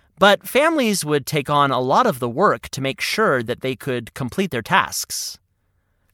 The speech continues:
Cleaning, uh, keeping records, getting supplies. That's right, Reg. And often,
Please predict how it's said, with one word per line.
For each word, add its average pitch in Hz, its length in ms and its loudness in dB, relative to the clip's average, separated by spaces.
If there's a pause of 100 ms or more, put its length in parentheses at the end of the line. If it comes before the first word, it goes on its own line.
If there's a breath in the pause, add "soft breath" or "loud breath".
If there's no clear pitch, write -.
Cleaning, 180 680 2 (340 soft breath)
uh, - 120 -12
keeping 117 340 -2
records, 196 800 0 (400 soft breath)
getting 160 240 2
supplies. 214 1080 0 (460)
That's 113 300 -2
right, 226 260 4
Reg. 135 280 0 (1000)
And 214 360 4 (200)
often, 147 580 2